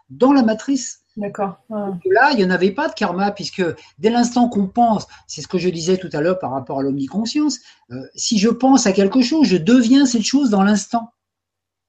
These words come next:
Speaker 1: Donc, il peut pas y avoir de karma, puisque je, je subis instantanément l'effet de ce que je pense.
Speaker 2: Hmm.
Speaker 1: Donc, alors que le karma, c'est, ah bah tiens, je fais une erreur aujourd'hui, et puis dans, dans quelques vies, ou dans quinze jours, ou dans trois semaines, je vais,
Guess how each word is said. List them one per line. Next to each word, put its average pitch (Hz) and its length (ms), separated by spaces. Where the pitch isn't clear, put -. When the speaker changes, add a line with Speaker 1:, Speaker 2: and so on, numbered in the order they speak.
Speaker 1:
Donc, 185 240
il 156 60
peut 170 120
pas 190 100
y 180 80
avoir 170 200
de 156 80
karma, 247 400
puisque 202 320
je, 156 200
je 151 160
subis 233 560
instantanément 240 760
l'effet 240 360
de 233 80
ce - 120
que 233 140
je 214 120
pense. 196 500
Speaker 2:
Hmm. 196 240
Speaker 1:
Donc, 170 240
alors 180 180
que 190 80
le 175 60
karma, 208 400
c'est, 196 340
ah 208 100
bah 214 160
tiens, 269 240
je 196 140
fais 208 180
une 208 80
erreur 202 240
aujourd'hui, 190 600
et 190 60
puis 185 160
dans, 165 220
dans 170 180
quelques 208 260
vies, 190 240
ou 262 80
dans 175 160
quinze 180 220
jours, 196 160
ou 208 60
dans 165 120
trois 147 180
semaines, 226 320
je 151 120
vais, 151 220